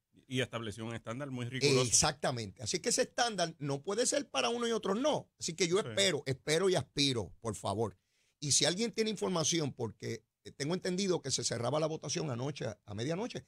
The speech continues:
Speaker 2: así que ya saben si hay los votos suficientes. Si algui-, si algún oficial del P N P tiene la información, por favor me escribe, me llaman, me, me dejan saber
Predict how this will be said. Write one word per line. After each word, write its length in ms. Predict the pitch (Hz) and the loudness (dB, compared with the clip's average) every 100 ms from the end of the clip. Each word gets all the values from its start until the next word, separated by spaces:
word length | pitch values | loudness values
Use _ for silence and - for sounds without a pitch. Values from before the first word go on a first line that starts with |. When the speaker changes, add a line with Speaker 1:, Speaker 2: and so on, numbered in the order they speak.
| _ _ | _ _
Speaker 2:
así 180 | - 156 | -2 0
que 140 | 175 139 | 2 4
ya 140 | 135 | 4
saben 300 | - 180 208 | 4 2 0
si 100 | 147 | 0
hay 40 | 151 | 0
los 140 | 143 | 0
votos 260 | 147 160 156 | -2 -4 -8
suficientes. 560 | 143 165 214 165 127 _ _ _ _ | -6 0 0 0 -6 _ _ _ _
Si 260 | - 180 165 | 0 4 6
algui-, 380 | 156 156 180 - | 4 0 -8 -2
si 140 | - | 0
algún 260 | 151 190 240 | 2 0 0
oficial 520 | 196 - - 208 202 | 0 4 4 4 2
del 180 | 185 135 | -2 -2
P 120 | 180 | -2
N 160 | 180 139 | 0 0
P 240 | 135 - _ _ _ - | -2 -4 _ _ _ -2
tiene 220 | 151 185 | 0 2
la 60 | 202 | 0
información, 540 | 208 196 196 214 214 | -2 -2 0 0 0
por 160 | 190 147 | -2 -2
favor 220 | 127 151 | 0 2
me 120 | 190 | 0
escribe, 440 | - 208 214 196 170 | 0 0 2 0 0
me 160 | 127 | 2
llaman, 520 | 160 214 190 175 160 117 | 4 4 2 -4 -6 -6
me, 220 | 110 117 | -6 -6
me 140 | 113 | -4
dejan 340 | 127 185 185 170 | 2 2 2 2
saber 380 | 196 180 151 | 2 4 0